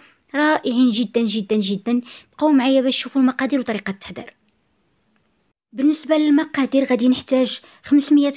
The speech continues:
غرام ديال الدقيق الأبيض، ونصف كأس صغير ديال زيت الزيتون،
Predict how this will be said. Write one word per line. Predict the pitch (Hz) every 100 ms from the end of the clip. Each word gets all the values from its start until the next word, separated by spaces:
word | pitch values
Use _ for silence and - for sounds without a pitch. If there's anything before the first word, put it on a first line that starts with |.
| 226
غرام | 269 240
ديال | 240
الدقيق | 214 - - 233 226 214
الأبيض، | - 196 196 220 - _ - - - -
ونصف | 180 190 269 - -
كأس | - 285 - -
صغير | 233 262 254
ديال | 196 240
زيت | 202 220 185
الزيتون، | 170 185 190 - 294